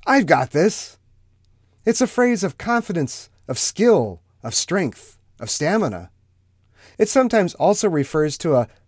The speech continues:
reservoir of knowledge that the subject believes that he or she has. Regardless,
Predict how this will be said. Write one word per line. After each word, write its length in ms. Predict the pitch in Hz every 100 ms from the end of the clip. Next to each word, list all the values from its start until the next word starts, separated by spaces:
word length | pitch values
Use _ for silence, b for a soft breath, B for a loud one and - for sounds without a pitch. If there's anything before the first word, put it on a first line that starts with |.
| -
reservoir 640 | 170 247 240 190 202 202
of 140 | 175 143
knowledge 600 | 131 151 120 101 87 - _ _ -
that 160 | 156
the 80 | 147
subject 560 | - 233 180 156 123 -
believes 540 | 143 170 208 190 -
that 220 | 139 113 -
he 220 | - 202
or 120 | 185 139
she 240 | - 170
has. 580 | 131 147 113 95 - - _ _ _ _ _ _ _ _ _ _ _ _
Regardless, 680 | 226 226 240 233 220 - -